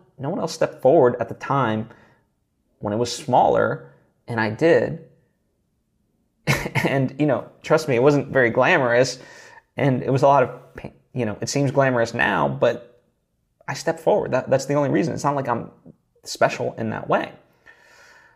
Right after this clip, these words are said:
Um, and, you know, borrowing from The Alchemist, I forget the exact, exact quote, but it's like, um, you know, the universe conspires with you when it's, like, your purpose, right? And so,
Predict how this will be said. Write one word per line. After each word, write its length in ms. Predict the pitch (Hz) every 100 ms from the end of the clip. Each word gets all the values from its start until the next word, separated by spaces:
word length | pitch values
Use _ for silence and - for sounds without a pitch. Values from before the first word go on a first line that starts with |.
| _ _
Um, 420 | - 50 50 50 - _ _ _ _ _ _ _ _ _ _ _ _
and, 520 | - 113 107 110 107 - _
you 80 | 113
know, 80 | 104
borrowing 400 | 104 120 127 123
from 360 | - 120 117
The 100 | 113
Alchemist, 540 | 117 120 113 107 107 -
I 60 |
forget 240 | 104 127 127
the 80 | 120
exact, 440 | 120 - 110 -
exact 260 | - 50 -
quote, 280 | 58 -
but 100 | -
it's 180 | 55 -
like, 260 | 55 50 -
um, 320 | 52 50 50 - _
you 80 | 110
know, 100 | 92 -
the 100 | 120
universe 580 | 127 123 151 135 135 131
conspires 600 | 123 113 - 113 113 110
with 280 | 110 -
you 280 | 110 104 107 -
when 180 | 107
it's, 180 | 107 110
like, 300 | 104 101 -
your 80 | -
purpose, 540 | - - - - -
right? 300 | - 113 135 - - - - _ -
And 120 | 113
so, 600 | - 120 120 120 110 -